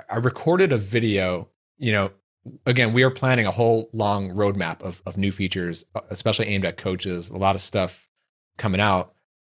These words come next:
But, you know, to make sure that we're getting it right, I want to,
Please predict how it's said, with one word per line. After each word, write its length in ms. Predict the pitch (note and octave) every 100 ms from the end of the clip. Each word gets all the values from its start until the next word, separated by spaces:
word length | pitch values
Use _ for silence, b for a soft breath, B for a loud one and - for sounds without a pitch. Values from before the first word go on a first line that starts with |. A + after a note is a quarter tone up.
| -
But, 260 | C3 - -
you 100 | C3+
know, 80 | A#2+
to 140 | -
make 220 | C3 C#3+
sure 100 | - C#3+
that 200 | C3 B2
we're 100 | A#2
getting 220 | A#2+ G#2+
it 60 |
right, 240 | G#2 G#2+ F#2+
I 80 | G2
want 240 | G#2+ A2+
to, 180 | G#2+